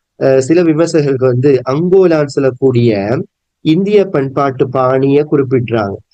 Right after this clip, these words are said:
அப்ப ராஜ ரவிவர்மா அந்த ஓவியங்கள்ல கட்டுப்படுத்தப்பட்ட ஒளிநிலை தன்மையை நாங்க பார்க்கக்கூடியதா இருக்கு. அதாவது இயற்கை ஒளிக்கு பதிலாக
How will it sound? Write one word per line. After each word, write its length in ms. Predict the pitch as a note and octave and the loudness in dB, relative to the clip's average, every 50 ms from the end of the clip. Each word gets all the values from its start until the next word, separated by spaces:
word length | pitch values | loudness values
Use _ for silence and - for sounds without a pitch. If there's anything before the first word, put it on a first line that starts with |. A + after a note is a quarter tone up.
| _ - _ | _ -20 _
அப்ப 160 | - - A#2+ A2+ | -6 -4 -2 0
ராஜ 640 | A#2 B2 B2+ D3 E3+ G3 A3 A#3 A3+ G#3 G#3+ G#3+ G3 | 0 0 2 2 2 2 2 0 0 2 2 2 2
ரவிவர்மா 800 | E3 D3 D3 D3+ D3 C#3+ C#3 B2+ C3 B2+ B2+ B2 A#2+ A#2 A#2 - - - A#2+ | 2 0 0 0 0 0 0 -2 -2 -2 -2 0 0 0 -2 -4 -6 -8 -4
அந்த 200 | A2+ A#2 A2+ A#2 A#2+ | -4 -2 -2 0 2
ஓவியங்கள்ல 720 | B2 B2+ C3+ C3+ C#3+ C#3 C3+ A#2 A2 G#2+ G#2 G#2 A2 A2 A2 | 2 2 2 2 0 0 0 0 0 -2 -2 -2 -2 -2 -2
கட்டுப்படுத்தப்பட்ட 920 | - B2+ B2 B2 B2+ F3 F3 D#3+ D3 - D3 B2+ C3+ C3 B2 B2 C#3 B2+ | -2 -4 -6 -2 -2 0 0 0 0 0 -4 -2 -2 -4 -2 -2 -2 -2
ஒளிநிலை 580 | - B2+ B2+ C#3 D3 F3 F3+ F3 D3+ D3 C3+ B2 | 2 2 2 4 4 2 2 2 2 0 0 -2
தன்மையை 460 | B2 - A#2+ A2+ G#2+ A2 A2 A2 A2 | -2 -4 -4 -4 -2 0 -2 0 0
நாங்க 100 | A2 A#2+ | -4 -4
பார்க்கக்கூடியதா 460 | B2 A#2+ A2+ - - - G#2+ G2 G#2+ | -4 -4 -4 -4 -6 -10 -8 -6 -4
இருக்கு. 240 | A2 A2 A2 - - _ _ _ _ _ _ _ _ _ _ _ - | -4 -4 -4 -6 -12 _ _ _ _ _ _ _ _ _ _ _ -6
அதாவது 300 | - A#2+ B2 B2+ C3+ C#3 | -2 0 0 0 0 0
இயற்கை 360 | C#3 D3 D3 D3 D3 - D#3 | 2 0 0 0 0 0 2
ஒளிக்கு 340 | C3+ C3 C3 C3 B2+ C3+ B2+ | 2 2 0 0 -2 -2 -2
பதிலாக 800 | A#2+ A#2+ A#2 A2+ C#3+ C#3 D3 C3+ A#2 G#2 - A2+ A2+ B2+ C3+ | -2 -2 0 0 0 0 0 0 -2 -4 -4 -4 -4 -4 -4